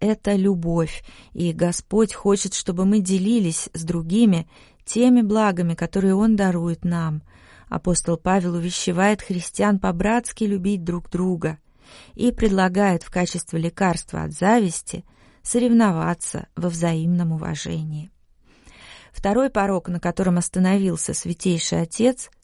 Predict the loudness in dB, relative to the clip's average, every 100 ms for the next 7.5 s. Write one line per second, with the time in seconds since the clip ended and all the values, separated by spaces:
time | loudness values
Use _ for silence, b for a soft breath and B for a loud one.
0 | -10 -4 -4 -2 -2 -2 -4 -8 -10 _
1 | B B B 0 2 2 0 -2 0 0
2 | 0 0 0 0 2 0 0 2 2 2
3 | 2 2 2 -2 -6 0 0 0 0 2
4 | 2 2 2 0 -2 -6 B B B B
5 | -4 4 2 2 -2 0 -2 0 0 0
6 | -6 0 2 0 0 2 2 0 -2 -2
7 | -2 0 0 0